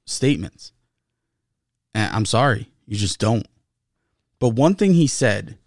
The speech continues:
and I just wanna touch on this again. He talked about the players shouldn't have gotten immunity. And I, and I keep thinking about all this.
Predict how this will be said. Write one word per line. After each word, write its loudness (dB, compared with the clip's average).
and -4
I -2
just -4
wanna 0
touch -4
on 0
this -4
again. -10
He -8
talked 0
about 2
the -8
players 2
shouldn't 0
have -2
gotten 0
immunity. 0
And -4
I, -4
and -4
I -2
keep -6
thinking -2
about -6
all -8
this. -12